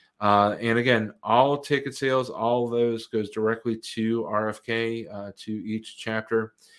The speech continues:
Uh, none of it comes to us. And, uh, that, again, that's not tooting our horn. That's a horn. That's us just wanting you to know that if you support this, all your money is going to the organization. And we believe in these organizations so much that we're willing to,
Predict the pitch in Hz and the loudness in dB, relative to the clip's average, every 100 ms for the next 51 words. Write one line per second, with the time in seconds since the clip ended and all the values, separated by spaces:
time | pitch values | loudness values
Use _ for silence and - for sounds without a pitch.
0 | _ _ _ 101 101 101 107 104 113 117 | _ _ _ -2 0 0 -2 -2 0 4
1 | 113 117 110 - 101 104 - - 107 101 | 2 2 -6 -4 -2 -2 -4 -10 -6 -4
2 | 101 104 104 - 110 107 107 131 117 120 | -4 -6 -8 -2 -2 0 0 0 0 0
3 | 151 147 156 151 135 127 139 131 127 - | 0 0 2 0 0 0 -2 0 -2 -2
4 | - _ - 107 135 139 110 107 - - | -12 _ -14 -4 0 2 0 -4 -18 -20
5 | _ 190 208 202 180 151 143 143 135 131 | _ 0 2 2 0 -2 0 2 0 -4
6 | 127 113 185 233 127 107 95 80 _ _ | -6 -2 0 2 0 -4 -8 -12 _ _
7 | _ 113 110 113 151 143 - - 135 135 | _ -2 0 0 0 -2 -4 -2 -2 2
8 | 123 120 101 - _ - 123 139 135 127 | 0 0 -6 -16 _ 2 4 6 4 2
9 | 120 117 110 - 117 113 - 113 110 110 | 0 0 -2 -2 -4 -4 -2 0 0 0
10 | 104 104 104 - 107 101 _ _ _ _ | -4 -4 -4 -6 -10 -10 _ _ _ _
11 | _ 107 107 101 120 120 120 - - 107 | _ -2 -2 2 4 6 4 0 -2 2
12 | 113 113 110 104 104 107 107 98 104 101 | 2 2 -2 -4 -4 -4 -4 -4 -4 -4
13 | 98 - 104 98 104 101 101 107 104 95 | -8 -6 -4 -4 -4 -4 -4 -4 -6 -8
14 | - 104 101 | -4 -4 -4